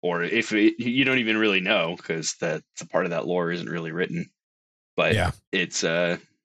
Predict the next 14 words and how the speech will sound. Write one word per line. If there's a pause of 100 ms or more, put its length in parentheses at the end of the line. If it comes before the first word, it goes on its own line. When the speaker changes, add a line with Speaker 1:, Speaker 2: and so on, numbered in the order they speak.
(160)
Speaker 1:
but
that's,
that's
when
the
Emperor
becomes
the
Emperor,
essentially, (360)
and
unites
the
tribes